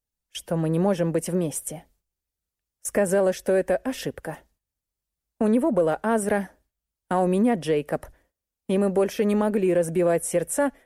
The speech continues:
тоскующие по тому, что уходит глубоко корнями в наше прошлое".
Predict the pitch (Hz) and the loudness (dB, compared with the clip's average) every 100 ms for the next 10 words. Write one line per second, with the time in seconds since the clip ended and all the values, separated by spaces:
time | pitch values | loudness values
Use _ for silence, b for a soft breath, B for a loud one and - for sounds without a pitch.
0 | b _ 180 175 - 175 170 - 165 180 | b _ -4 -4 0 0 0 -2 -2 -2
1 | 175 170 208 - 190 170 170 190 175 170 | -2 0 0 -2 0 0 0 0 0 -2
2 | 190 180 175 - 170 170 170 202 185 160 | 0 0 0 0 -2 -2 -2 -2 -2 -4
3 | b b _ _ _ 170 190 202 170 185 | b b _ _ _ -4 0 2 0 -2
4 | - 139 - 151 143 - | -2 -4 -4 -10 -10 -12